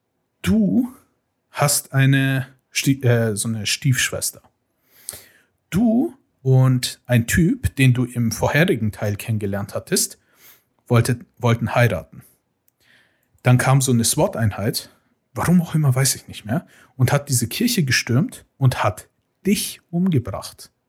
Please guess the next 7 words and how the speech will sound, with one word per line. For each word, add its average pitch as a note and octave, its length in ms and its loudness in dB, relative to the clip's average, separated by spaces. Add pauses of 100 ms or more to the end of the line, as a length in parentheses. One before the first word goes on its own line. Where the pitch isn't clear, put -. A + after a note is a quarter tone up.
(680)
Diese A2 320 2
Stiefschwester - 760 -2
hatte A#2+ 220 -8
aber A2 160 -4
irgendwelche G#2 420 -6
besonderen - 500 -10
Fähigkeiten F3+ 840 0